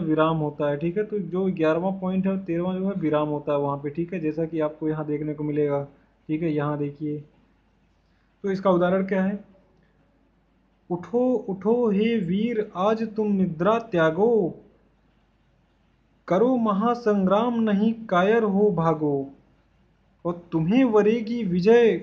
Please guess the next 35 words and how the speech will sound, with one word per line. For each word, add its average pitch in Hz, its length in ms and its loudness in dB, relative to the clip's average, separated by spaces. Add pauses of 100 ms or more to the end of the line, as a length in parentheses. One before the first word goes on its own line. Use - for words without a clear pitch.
(120)
अरे 208 220 -2
यह 202 220 0
निश्चय 175 500 0
जानो, 156 400 0 (1000)
भारत 156 540 -4
के 214 120 -4
दिन 208 240 0
लौट 196 400 2 (140)
आएंगे 190 540 0
मेरी 165 400 0
मानो।" 139 380 -4 (200)
ठीक 175 200 -6
है, 254 60 -4
तो 240 120 -10
ये 220 200 -2
रोला 160 340 -2
का 160 140 -6
उदाहरण 135 420 -4
है, 135 160 -16 (100)
ठीक 165 200 -8
है। 233 80 -6 (1500)
अब 160 100 -8
हम 190 120 -2
चर्चा 170 300 -2
करते 196 280 -4
हैं 214 160 -4
कुंडलियों 147 520 0
पे, 139 140 -6
ठीक 156 240 -6
है, 208 80 -2
तो 214 140 -10
कुंडलियाँ 165 560 -2
क्या 190 140 -4
होती 190 300 -4
हैं? 190 220 -2